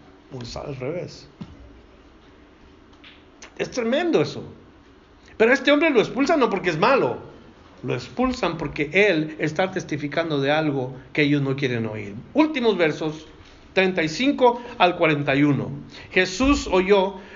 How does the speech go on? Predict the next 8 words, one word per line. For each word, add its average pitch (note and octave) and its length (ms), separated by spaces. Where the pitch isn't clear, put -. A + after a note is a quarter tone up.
que F3+ 80
le F3+ 80
habían G3+ 220
expulsado E3+ 840
y D3+ 80
hallándole A3+ 600
le F3 140
dijo, D3+ 400